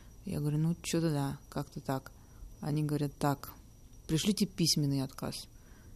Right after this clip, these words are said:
Я говорю: "А как я вам пришлю письменный отказ? Наложенным платежом?" Они говорят: "Факс найдите где-нибудь и пришлите письменный отказ, потому что нам никто не поверит, решат, что мы что-то нахимичили, ну, потому что если я отказываюсь, то по-, в программу попадает следующий за мной".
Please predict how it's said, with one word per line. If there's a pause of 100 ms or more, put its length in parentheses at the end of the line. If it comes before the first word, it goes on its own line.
(120)
Я
говорю:
"А
как
я
вам
пришлю
письменный
отказ?
Наложенным
платежом?"
Они
говорят:
"Факс
найдите
где-нибудь
и
пришлите (140)
письменный
отказ,
потому
что
нам
никто
не
поверит, (340)
решат,
что
мы
что-то
нахимичили,
ну,
потому
что (680)
если
я
отказываюсь,
то
по-,
в
программу
попадает
следующий
за
мной".